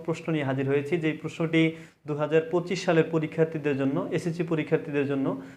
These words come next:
খুবই গুরুত্বপূর্ণ। So, কথা না বাড়িয়ে শুরু করা যাক। প্রশ্নটি হচ্ছে এমন যে, আহ, এ এবং বি দুটি হচ্ছে সেট, যার এর উপাদান হচ্ছে এ এবং বি, এবং বি এর উপাদান হচ্ছে এ, বি, সি,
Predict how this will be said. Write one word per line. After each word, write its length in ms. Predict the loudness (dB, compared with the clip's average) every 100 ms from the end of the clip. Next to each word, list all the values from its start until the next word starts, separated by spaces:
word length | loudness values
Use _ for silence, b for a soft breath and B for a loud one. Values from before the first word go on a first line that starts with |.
| _
খুবই 220 | -4 -2
গুরুত্বপূর্ণ। 500 | -2 -4 -4 -2 -2 0
So, 80 | 0
কথা 240 | 2 2
না 100 | 2
বাড়িয়ে 240 | 2 2 0
শুরু 240 | -2 -2
করা 160 | 2 0
যাক। 160 | 0 -6 B B B -4
প্রশ্নটি 400 | -4 -2 -2 0
হচ্ছে 260 | 0 2
এমন 320 | 4 4 0
যে, 400 | 2 2 2 -2 B B B _ -8
আহ, 40 | -6 0
এ 140 | 4 6
এবং 360 | 6 2 2
বি 260 | 0 2 2
দুটি 220 | 2 0
হচ্ছে 260 | 0 0 -2
সেট, 440 | 2 4 6 6
যার 340 | 4 4 -2 -12 -4
এর 240 | 0 2
উপাদান 360 | 2 2 2 0
হচ্ছে 240 | -2 -4
এ 320 | -2 2 4
এবং 320 | 4 2 2
বি, 140 | 2 0
এবং 560 | 0 -2 -2 -2 -4 -8 B -14 0
বি 160 | 4
এর 100 | 4
উপাদান 300 | 4 4 4
হচ্ছে 220 | 2 0
এ, 240 | 0 2 2
বি, 480 | 2 0 0 -2 -8
সি, 420 | -4 0 0 -2